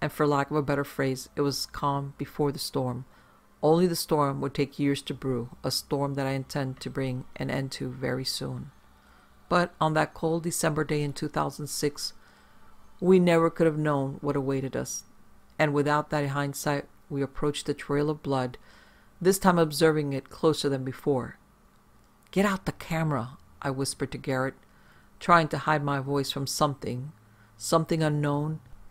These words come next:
He pulled out the camera and hit the red record button. Immediately, he began narrating. Unlike me, he wasn't afraid of what was in those woods. "So, this morning, my friend Aaron and I saw a strange figure in these woods.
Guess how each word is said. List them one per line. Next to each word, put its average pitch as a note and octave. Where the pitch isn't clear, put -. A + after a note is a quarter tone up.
He -
pulled F#3
out F3
the E3+
camera C#3+
and D#3
hit D#3+
the D3
red C#3+
record C#3
button. B2
Immediately, E3+
he D3
began C#3+
narrating. C3+
Unlike C#3+
me, C#3
he -
wasn't F3+
afraid D3+
of C#3
what C#3
was C#3
in C3+
those B2
woods. B2+
"So, A3+
this D3
morning, A3
my C3
friend E3
Aaron D#3
and B2+
I C3
saw C#3+
a B2
strange D#3
figure D3
in C#3
these C#3+
woods. C3